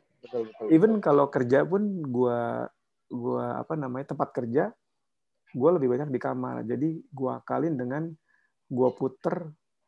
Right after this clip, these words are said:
Speaker 2: eh, tempat kerjanya nggak menghadap kasur.
Speaker 1: Oh,
Speaker 2: Karena,
Speaker 1: oke.
Speaker 2: karena sebenarnya ada tuh, ada, gue lupa nama, namanya. Tapi pokoknya dalam treatment buat insomnia,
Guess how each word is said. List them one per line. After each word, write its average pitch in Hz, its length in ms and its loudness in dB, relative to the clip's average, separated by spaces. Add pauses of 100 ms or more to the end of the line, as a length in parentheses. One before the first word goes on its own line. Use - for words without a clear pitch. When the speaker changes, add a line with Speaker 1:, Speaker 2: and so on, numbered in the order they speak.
(160)
Speaker 2:
eh, 123 300 -8
tempat 117 280 -4
kerjanya 123 500 0
nggak 123 180 -2
menghadap 120 360 -2
kasur. 127 460 -6 (1400)
Speaker 1:
Oh, 143 380 -4
Speaker 2:
Karena, 135 240 0
Speaker 1:
oke. 139 200 -4 (120)
Speaker 2:
karena 175 200 0
sebenarnya 220 260 4
ada 214 100 6
tuh, 214 240 2
ada, 156 180 -4 (140)
gue 139 240 0
lupa 127 160 -2
nama, 127 320 -8
namanya. 120 440 -10
Tapi 143 180 -2
pokoknya 165 360 0
dalam 120 280 -2
treatment 123 360 -2
buat 123 180 0
insomnia, 123 680 -2